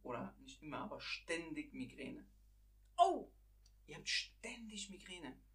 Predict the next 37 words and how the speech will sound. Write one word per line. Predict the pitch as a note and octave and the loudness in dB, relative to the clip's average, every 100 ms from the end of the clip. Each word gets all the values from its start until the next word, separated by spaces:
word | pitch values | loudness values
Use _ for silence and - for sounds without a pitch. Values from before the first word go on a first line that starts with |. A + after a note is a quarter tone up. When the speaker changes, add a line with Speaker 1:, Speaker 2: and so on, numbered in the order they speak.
| - | 2
Speaker 1:
Also | E3 D#3 | 4 10
jetzt | G3 G3+ | 10 10
nicht | C#4+ - | 8 6
diese | G3+ D3+ - | 4 2 0
typisch | G3 G3 - | 0 2 4
Comedy, | E3+ G3+ G3 | 6 6 2
diese, | F3 D3+ D#3+ | -2 0 0
„Hey | D3+ D3 | 2 0
Schatz, | D3 D#3+ D#3 | 2 0 0
komm, | E3 D3+ | 0 2
lass | D3 D3 | 2 0
uns | C#3 | -2
mal | D3 C#3 | 2 2
jetzt“, | C#3+ - - - - - | 2 0 2 0 -4 -12
Speaker 2:
Dieses, | A#3+ A3 - | -8 2 10
Speaker 1:
aber | C#3+ | 10
Speaker 2:
„Ich | - | 12
hab | C3+ | 8
keinen | A3 | 6
Bock | G#3+ A3 | 2 2
auf | A3 | 0
dich“, | - - | -2 -4
Speaker 1:
Ja, | C#3+ C#3+ | 4 8
ja, | D3 | 8
Speaker 2:
ich | C#3+ | 8
Speaker 1:
genau. | C#3+ C#3+ - - | 8 6 4 0
Speaker 2:
würd | - | 6
Speaker 1:
Aber | C#3+ E3+ | 10 10
es | |
Speaker 2:
lieber | G3+ | 12
Speaker 1:
ist | A3 | 10
auch | A3 | 10
Speaker 2:
sterben, | G#3+ - | 6 0
ja. | - D#4 | 4 8
Speaker 1:
unabhängig | - F#3+ D3+ - | 8 8 4 6
davon, | B2+ - B2+ - - - | 6 4 -2 -2 -6 -4
so | C#3+ D3+ - | 2 2 0